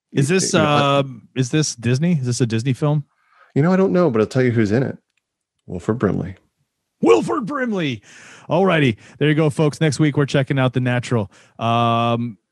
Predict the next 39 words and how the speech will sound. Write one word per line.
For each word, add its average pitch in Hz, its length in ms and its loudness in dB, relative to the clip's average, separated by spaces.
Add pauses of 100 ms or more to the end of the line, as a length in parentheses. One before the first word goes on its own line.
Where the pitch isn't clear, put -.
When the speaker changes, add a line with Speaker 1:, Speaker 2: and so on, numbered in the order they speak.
(380)
Speaker 1:
listen, 135 300 -2
thanks 135 200 0
so 139 80 -2
much 135 180 0
for 139 100 0
listening 131 280 2
to 135 120 0
us. 123 120 -2
We 127 80 2
appreciate 127 440 2
it. 131 80 0
Make 120 160 -2
sure 127 200 2
to 117 60 2
head 120 220 2
o-, 127 180 2
head 120 220 0
over 120 180 2
to - 120 -6
the 110 80 0
website, 117 440 0
B 117 180 2
I 107 160 0
C 113 260 0
B 110 160 0
P 113 240 0
dash 98 240 -4
radio 101 220 0
dot 95 200 -2
com. 104 220 -4
Check 113 180 -2
out 120 140 2
all 120 160 2
the 120 100 2
other 113 140 2
shows 117 260 0
on 113 100 2
the 113 60 0
network. 123 400 0